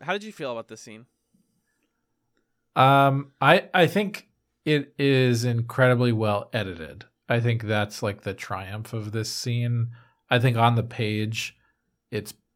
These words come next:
Speaker 2: kinda dorky because
Speaker 1: Uh-huh.
Speaker 2: they're recapping season one and, like we were talking about before. Um, but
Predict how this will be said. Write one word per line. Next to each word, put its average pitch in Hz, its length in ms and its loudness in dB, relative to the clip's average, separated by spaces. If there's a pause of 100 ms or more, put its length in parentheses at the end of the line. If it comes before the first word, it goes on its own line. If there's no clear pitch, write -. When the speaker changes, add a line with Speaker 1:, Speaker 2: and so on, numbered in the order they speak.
(260)
Speaker 2:
kinda 101 380 -6
dorky 120 920 -4
because 92 880 -10 (140)
Speaker 1:
Uh-huh. 113 260 -20 (200)
Speaker 2:
they're 101 260 -2
recapping 92 1000 -8 (140)
season 95 340 -12
one 92 460 -10
and, 85 360 -16 (180)
like 110 220 -4
we 104 80 -6
were 90 100 -6
talking 98 240 -8
about 95 200 -14
before. 113 560 -6 (500)
Um, 101 560 -4 (140)
but 90 400 -6